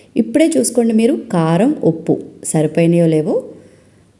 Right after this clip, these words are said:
ఒకవేళ సరిపోకపోతే యాడ్ చేసుకోండి. చాలా టేస్టీగా ఉంటుంది. అంతే, పానీపూరి వాటర్ రెడీ. మీరు కూడా ట్రై చేయండి తప్పకుండా. అలాగే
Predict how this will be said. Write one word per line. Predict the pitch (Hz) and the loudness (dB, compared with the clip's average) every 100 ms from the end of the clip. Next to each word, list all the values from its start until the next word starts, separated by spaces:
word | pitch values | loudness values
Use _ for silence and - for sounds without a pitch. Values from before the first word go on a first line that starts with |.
| - | -6
ఒకవేళ | 220 226 226 247 | 0 4 4 4
సరిపోకపోతే | 233 226 226 226 226 226 523 - - - - | 2 2 0 2 0 2 2 0 -14 -20 -8
యాడ్ | 156 165 160 | -4 -2 0
చేసుకోండి. | 175 175 175 170 185 403 - - - - _ _ _ _ _ _ _ _ _ - | 0 0 0 2 2 0 -2 -16 -20 -20 _ _ _ _ _ _ _ _ _ -4
చాలా | 175 180 202 | 0 2 2
టేస్టీగా | 190 185 196 220 208 | 2 -2 2 2 2
ఉంటుంది. | 202 202 208 208 277 - - - - | 2 0 0 2 2 0 -8 -20 -6
అంతే, | 277 302 302 | 2 4 4
పానీపూరి | 285 233 233 262 277 262 247 | 2 0 2 2 2 2 4
వాటర్ | 233 285 508 - - - 156 151 | 2 0 -2 -4 -18 -14 -2 0
రెడీ. | 160 147 - - - - _ _ _ _ - _ _ _ _ - | 2 0 -4 -10 -20 -20 _ _ _ _ -20 _ _ _ _ -2
మీరు | 185 214 | 2 2
కూడా | 214 226 233 - - | 2 0 0 -8 -12
ట్రై | 175 170 175 | 0 0 0
చేయండి | 175 196 185 180 226 233 170 | 0 0 0 2 0 0 -4
తప్పకుండా. | 160 - - 214 214 180 208 494 - - - _ _ _ _ _ _ _ _ _ _ _ _ _ - | -4 -8 -4 0 2 0 0 -4 -10 -20 -20 _ _ _ _ _ _ _ _ _ _ _ _ _ 0
అలాగే | 214 247 392 587 | 2 4 2 0